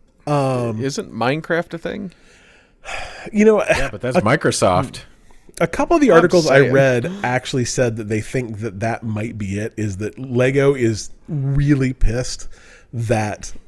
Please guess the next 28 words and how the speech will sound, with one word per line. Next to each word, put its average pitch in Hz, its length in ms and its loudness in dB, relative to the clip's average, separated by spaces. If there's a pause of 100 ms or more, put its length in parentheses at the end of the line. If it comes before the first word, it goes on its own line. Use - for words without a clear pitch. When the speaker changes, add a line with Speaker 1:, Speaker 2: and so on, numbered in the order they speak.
(280)
Speaker 1:
someone 147 640 2
essentially 143 500 -2
took - 280 -4
their 123 560 2
game, 123 420 -2 (240)
<laughs> - 240 -16
um, 107 440 -2
and 120 220 0
made 107 460 -4
billions 123 520 0
of 107 100 -6
dollars 101 320 -4
off 107 100 -6
it. 127 60 -8
'Cause, 160 80 -2
I 208 40 2
mean, 190 200 4
really, 190 200 4
what 131 220 4
is 127 380 0 (480)
Minecraft 104 540 -4
than 101 160 -2
just, 92 260 -8
like, 92 340 -6 (380)
fancy 113 440 0
organic 92 480 -4
Legos? 76 520 -8 (640)
Um, 87 720 -4